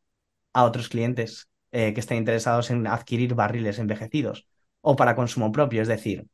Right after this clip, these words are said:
Sotheby's, Christie's, podemos ir a subasta con ellos, podemos, eh, ofrecerlos en Tomoka, que es nuestra rama, ¿no? Eh, de Oeno para, para inversiones en whisky que llevan dieciocho años operando aquí en la City.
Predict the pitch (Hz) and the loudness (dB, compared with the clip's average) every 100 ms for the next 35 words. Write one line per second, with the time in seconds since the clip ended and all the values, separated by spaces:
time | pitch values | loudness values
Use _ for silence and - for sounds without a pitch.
0 | _ _ _ _ _ - - 143 - 131 | _ _ _ _ _ -12 0 0 2 2
1 | 135 135 - _ - 131 131 - 131 131 | 2 0 -6 _ -4 -2 -2 0 0 2
2 | 131 - _ _ _ _ 117 120 117 127 | -2 -10 _ _ _ _ 2 4 2 0
3 | 110 - 117 131 131 120 120 131 135 135 | -2 0 4 4 4 2 2 2 2 2
4 | 131 151 - _ _ _ _ - 139 123 | 2 0 -6 _ _ _ _ 2 4 6
5 | 123 120 - 117 113 123 131 120 120 110 | 4 4 2 0 0 0 2 0 0 0
6 | 117 131 135 143 156 - - 123 123 113 | 0 2 2 0 0 -8 -6 -4 -4 -4
7 | - 113 110 113 - - _ - 113 135 | 2 4 4 0 -8 -20 _ -6 4 6
8 | 123 113 117 156 113 110 107 107 107 117 | 6 4 2 0 0 2 4 4 4 4
9 | 127 139 160 156 123 110 107 107 120 113 | 4 4 0 0 2 4 4 2 0 0
10 | 113 135 120 120 123 120 120 113 117 110 | -2 -2 -2 0 -2 -2 0 0 0 -2
11 | 120 117 117 110 113 110 117 139 139 127 | -2 -2 -2 -4 -4 0 0 2 0 -2
12 | 131 117 117 143 151 165 | -4 -4 -4 -2 -4 -6